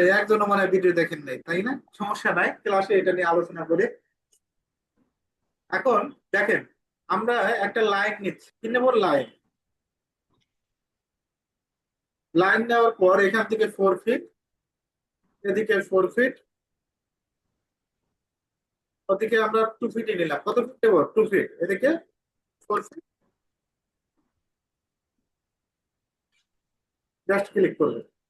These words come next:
এখন আমরা চাচ্ছি টু ফিটের দিকে আরো ফোর ফিট বৃদ্ধি হবে, সেটা কিভাবে করবো বলেন তো? এটা স্ট্রেস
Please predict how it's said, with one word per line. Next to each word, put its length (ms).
এখন 320
আমরা 260
চাচ্ছি 340
টু 80
ফিটের 340
দিকে 200
আরো 200
ফোর 220
ফিট 220
বৃদ্ধি 340
হবে, 200
সেটা 240
কিভাবে 360
করবো 200
বলেন 260
তো? 80
এটা 120
স্ট্রেস 260